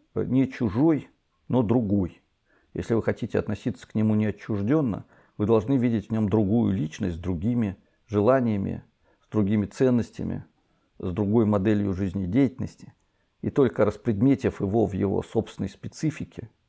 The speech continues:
поняв, какой он, и забыв про себя, и действуя в соответствии с его ценностями, вы сможете вступить в диалог.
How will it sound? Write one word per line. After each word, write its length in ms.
поняв, 540
какой 480
он, 300
и 80
забыв 460
про 120
себя, 580
и 100
действуя 380
в 60
соответствии 480
с 160
его 220
ценностями, 800
вы 160
сможете 420
вступить 400
в 60
диалог. 480